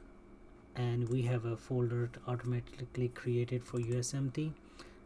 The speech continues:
and there U S M T dot migration. So we are halfway through. That's good and exciting. Let's go to,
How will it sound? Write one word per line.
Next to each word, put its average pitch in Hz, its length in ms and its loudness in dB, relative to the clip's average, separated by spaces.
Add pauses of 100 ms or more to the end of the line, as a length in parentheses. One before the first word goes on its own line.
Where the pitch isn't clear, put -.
and 120 240 0
there 127 160 2
U 123 240 4
S - 220 0
M 127 220 2
T 123 240 4
dot 113 300 0 (120)
migration. 107 760 -2 (440)
So 139 380 4 (100)
we 147 140 4
are 135 100 4
halfway 123 480 4
through. 123 320 2 (260)
That's 127 280 0
good 117 300 0
and 117 160 0
exciting. 110 560 -2 (500)
Let's 147 180 2
go 143 320 8 (440)
to, 123 340 10